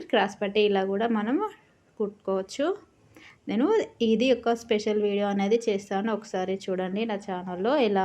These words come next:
రోల్ చేయాలి, మళ్ళీ ఎలా ఓపెన్ చేయాలో. ఇలాగ రోల్ చేస్తూ మళ్ళీ ఒక స్టిచ్ అయితే వేయాలి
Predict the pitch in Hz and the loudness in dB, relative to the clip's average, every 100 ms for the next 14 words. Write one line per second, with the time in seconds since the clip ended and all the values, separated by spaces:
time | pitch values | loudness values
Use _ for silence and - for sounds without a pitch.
0 | 190 190 185 180 190 180 180 214 269 214 | 0 0 -2 -2 -4 -4 -2 -2 -2 -2
1 | 190 185 180 180 175 180 185 175 175 220 | -2 -2 -2 -4 -4 -8 -4 -4 -2 -4
2 | 370 - - - - 208 208 247 240 214 | -4 -10 -20 -12 -2 2 4 2 4 4
3 | 214 208 214 214 - 349 427 - _ 226 | 4 2 -2 -2 -2 -2 -2 -12 _ 0
4 | 208 202 220 220 214 214 208 196 208 202 | 2 2 0 -2 -4 -2 -2 0 2 2
5 | 190 190 208 | 4 4 4